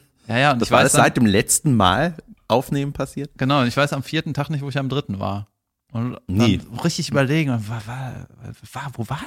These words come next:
Speaker 1: das nochmal? <laughs> Und das
Speaker 2: Du warst
Speaker 1: auf
Speaker 2: in
Speaker 1: jeden
Speaker 2: Süddeutschland, ne?
Speaker 1: Je-, ja. <laughs> Kurz nachdenken. Ja, erstmal war ich, äh,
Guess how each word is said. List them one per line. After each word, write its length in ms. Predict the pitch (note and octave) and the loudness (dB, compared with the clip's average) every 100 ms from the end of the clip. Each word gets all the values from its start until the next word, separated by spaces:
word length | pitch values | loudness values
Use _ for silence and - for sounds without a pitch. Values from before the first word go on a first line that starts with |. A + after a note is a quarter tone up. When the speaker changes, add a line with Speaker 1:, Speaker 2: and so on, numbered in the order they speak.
| - | -10
Speaker 1:
das 220 | A#2 - | -10 -6
nochmal? 400 | G2+ - G2+ G#2 - - - A2+ - | -8 -6 -6 -6 -6 -10 -8 -10 -10
<laughs> 480 | - - - _ - | -12 -20 -20 _ 2
Und 360 | C3 B2+ A#2+ - | 4 4 0 -2
das 100 | C3 | 2
Speaker 2:
Du 0 | |
warst 60 | A#2+ | 4
Speaker 1:
auf 40 | A#2+ | 6
Speaker 2:
in 60 | |
Speaker 1:
jeden 100 | A2+ F#2 | 4 2
Speaker 2:
Süddeutschland, 460 | A2+ F#2 - D#2 | 2 2 2 -2
ne? 160 | F2 F3 _ _ | -2 -6 _ _
Speaker 1:
Je-, 440 | - F#2 G2+ G#2+ - _ _ _ | -14 -8 -4 -4 -6 _ _ _
ja. 300 | B2+ D3+ F#2+ - | -2 -2 -2 0
<laughs> 1160 | - - - C#3 F3+ E3+ E3+ - E3 - D#3+ - | 2 2 0 2 4 4 4 2 0 2 0 2
Kurz 240 | D#3+ - | 0 0
nachdenken. 440 | B2+ C3 - D#3 - - - - - | 0 0 -2 -10 -12 -14 -16 -18 -6
Ja, 80 | A#2+ | -4
erstmal 580 | - C#3+ E3 D3+ D3+ B2 | 0 -2 0 0 0 2
war 200 | B2 B2 | 2 2
ich, 200 | B2+ - - | -2 -8 0
äh, 360 | A#2 A#2 A2+ | 2 4 2